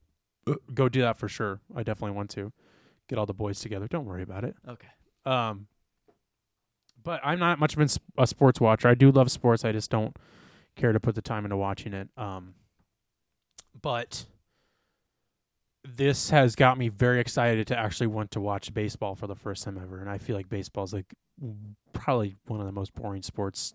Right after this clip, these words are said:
Speaker 1: to watch.
Speaker 2: No, it is.
Speaker 1: Um,
Speaker 2: And
Speaker 1: but,
Speaker 2: it's
Speaker 1: like,
Speaker 2: funny
Speaker 1: I
Speaker 2: because
Speaker 1: just wanna
Speaker 2: football's,
Speaker 1: watch it.
Speaker 2: football, in my opinion, is one of the more boring sports.
Speaker 1: Yeah, for me, baseball is.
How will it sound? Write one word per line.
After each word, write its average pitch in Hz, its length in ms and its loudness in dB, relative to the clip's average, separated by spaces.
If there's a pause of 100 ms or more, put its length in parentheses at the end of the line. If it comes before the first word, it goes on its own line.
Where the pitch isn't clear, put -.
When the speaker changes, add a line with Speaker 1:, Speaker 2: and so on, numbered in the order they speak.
Speaker 1:
to - 80 -8
watch. 95 480 -12 (280)
Speaker 2:
No, 113 160 -14
it 90 80 -18
is. 92 160 -20 (360)
Speaker 1:
Um, 98 560 -10 (300)
Speaker 2:
And 147 100 4
Speaker 1:
but, 170 40 10
Speaker 2:
it's 160 80 6
Speaker 1:
like, 156 180 10
Speaker 2:
funny 156 160 2
Speaker 1:
I 160 100 10
Speaker 2:
because 143 60 8
Speaker 1:
just 160 160 4
wanna 156 120 10
Speaker 2:
football's, 127 180 6
Speaker 1:
watch 123 240 2
it. - 40 -10
Speaker 2:
football, 170 320 12
in 120 60 4
my 131 140 6
opinion, 123 320 0
is 98 80 -6
one 110 80 -2
of 104 40 -2
the 101 60 -2
more 98 160 -2
boring 104 260 -10
sports. - 360 -20 (640)
Speaker 1:
Yeah, 165 960 2
for 175 140 2
me, 175 200 2
baseball 110 560 0
is. 98 300 -4